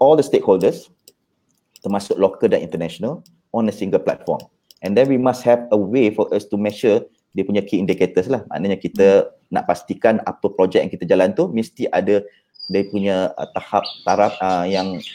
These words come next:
K P I yang kita sepatut capai. Uh, dan kita nak, nak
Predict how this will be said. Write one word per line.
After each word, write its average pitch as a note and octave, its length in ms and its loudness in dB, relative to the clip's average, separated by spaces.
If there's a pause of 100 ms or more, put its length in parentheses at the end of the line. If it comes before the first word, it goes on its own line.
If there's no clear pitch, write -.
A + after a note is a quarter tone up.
(140)
K G#2+ 80 -2
P G2 160 -2
I G2 160 2
yang G2 80 -6
kita F#2 320 2
sepatut - 360 -4
capai. - 280 -2 (640)
Uh, D2+ 160 -4
dan G#2+ 160 4
kita A#2+ 320 2
nak, C#3 480 0
nak G2+ 240 0